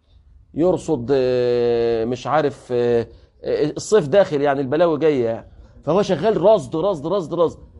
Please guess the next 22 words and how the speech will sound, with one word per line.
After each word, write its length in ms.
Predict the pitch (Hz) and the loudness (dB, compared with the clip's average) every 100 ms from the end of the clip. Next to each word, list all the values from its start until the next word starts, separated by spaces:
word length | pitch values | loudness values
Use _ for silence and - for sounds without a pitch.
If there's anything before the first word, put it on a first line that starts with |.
| - - - | -20 -20 -6
فبيروح 580 | 135 147 202 285 269 226 | -2 2 4 4 2 0
البيت 300 | 165 240 180 | -2 -2 0
بقى، 320 | 254 254 185 - - - - | -2 -2 -8 -16 -20 -20 -14
بيروح 480 | 135 156 220 208 156 | -6 -2 0 -2 -4
البيت 360 | 160 147 226 220 - - - - | -4 2 2 0 -14 -20 -20 -14
يجي 240 | 170 220 190 | -6 -4 -4
يحط 380 | 165 233 - 185 | -2 -2 -2 -4
راسه 280 | 220 208 | -6 -6
كده 180 | 220 226 | -6 -2
يلاقي 220 | 196 220 | -2 -2
الأشباح 400 | 190 160 147 226 | -2 -2 -2 -4
طلعت 360 | - 196 208 214 | -2 -2 -2 -2
له 60 | 180 | 0
بقى. 340 | 185 - _ _ - - - - - - - - - - _ _ - | 0 -2 _ _ -20 -20 -20 -20 -20 -20 -20 -20 -20 -20 _ _ 2
الصور 680 | 160 160 - 220 226 202 180 | 2 2 0 4 6 4 2
كلها 440 | 196 185 214 196 | -4 -2 -2 -2
طالعة 400 | 190 208 190 175 | 0 0 2 0
قدامه 640 | 165 147 175 208 190 180 | 0 -2 0 2 2 0
إيه، 240 | 190 220 196 | 0 2 0
تترص 680 | 190 165 160 202 - - 160 | -2 -2 4 4 4 -2 -4
كده. 300 | 151 147 - _ _ _ _ _ _ _ - _ _ _ | -2 -4 -8 _ _ _ _ _ _ _ -20 _ _ _
فيقولوا 760 | - 160 185 269 294 247 226 | 0 2 2 2 2 2 0